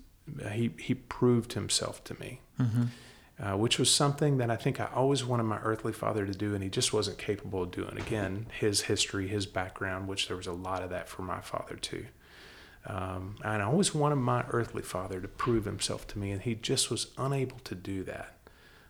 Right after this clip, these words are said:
Speaker 1: But my heavenly father was very willing to prove himself to me.
Speaker 2: Well, why don't we do this? Why don't,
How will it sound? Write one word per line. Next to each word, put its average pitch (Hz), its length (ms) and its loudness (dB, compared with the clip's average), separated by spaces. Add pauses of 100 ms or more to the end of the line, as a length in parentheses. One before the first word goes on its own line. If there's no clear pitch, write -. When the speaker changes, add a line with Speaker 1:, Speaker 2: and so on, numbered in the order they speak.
(100)
Speaker 1:
But 101 200 0
my 98 160 -2
heavenly 123 440 2
father - 500 -6 (220)
was 98 340 0
very 104 480 4
willing - 400 -6 (420)
to 110 80 0
prove 92 320 0
himself - 400 -4
to - 100 -10
me. - 200 -14 (500)
Speaker 2:
Well, 156 100 6
why 170 180 8
don't 190 120 4
we 156 60 4
do 139 180 6
this? 117 260 2
Why 156 120 6
don't, 165 200 0